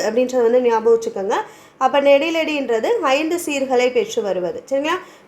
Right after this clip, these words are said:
கலி நெடிலடி என்பது ஓர் அடியில் ஐந்து சீர்களுக்கு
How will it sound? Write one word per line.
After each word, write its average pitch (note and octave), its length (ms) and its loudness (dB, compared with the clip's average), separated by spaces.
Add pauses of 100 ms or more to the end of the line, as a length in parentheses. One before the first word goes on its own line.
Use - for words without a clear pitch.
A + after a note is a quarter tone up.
கலி E4 280 4
நெடிலடி E4 520 0
என்பது C4 260 2 (200)
ஓர் C#4+ 160 4
அடியில் E4 280 2
ஐந்து D#4 400 4 (120)
சீர்களுக்கு C#4+ 600 0